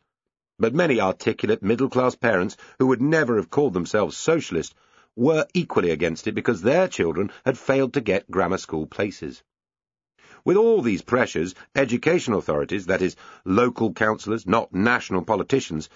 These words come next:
had begun to move towards a one school for all or comprehensive system during the Conservative years. Tory councils were doing this, as well as Labour ones.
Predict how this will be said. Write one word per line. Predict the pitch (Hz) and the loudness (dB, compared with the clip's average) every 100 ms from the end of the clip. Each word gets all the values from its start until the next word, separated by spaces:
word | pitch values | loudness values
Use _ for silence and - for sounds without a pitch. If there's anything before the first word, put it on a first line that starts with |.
| - - - | -20 -8 -2
had | 151 | 0
begun | 180 156 156 156 | 0 2 0 0
to | 151 | 2
move | 143 147 123 | 2 2 0
towards | 151 127 113 - | 0 2 2 0
a | 123 | -2
one | 117 135 151 147 | 2 0 0 -4
school | - 131 135 | -4 -2 -2
for | 123 127 - | 0 -2 0
all | 139 87 | 0 2
or | 90 90 - - - | 0 -2 -2 -16 -4
comprehensive | 143 143 123 107 143 180 - - 78 | -2 0 -2 -2 -2 -2 -2 -10 -10
system | - 92 - 85 - _ - | -4 -4 -4 -10 -10 _ 0
during | 123 127 | 2 2
the | 143 | 0
Conservative | 147 - 80 69 73 | -2 0 0 -2 -10
years. | 73 65 64 _ _ _ _ _ _ _ _ - - _ - | -8 -8 -10 _ _ _ _ _ _ _ _ -20 -20 _ -10
Tory | - 135 139 131 | 0 2 2 2
councils | 123 120 - 104 | 0 0 -4 -2
were | 107 | 0
doing | 110 113 | 0 0
this, | 113 110 - _ - | 0 -2 -6 _ -4
as | 113 80 | -2 0
well | 98 | 0
as | 92 | 0
Labour | 80 80 67 | -2 -2 -4
ones. | 67 64 64 - | -8 -12 -16 -20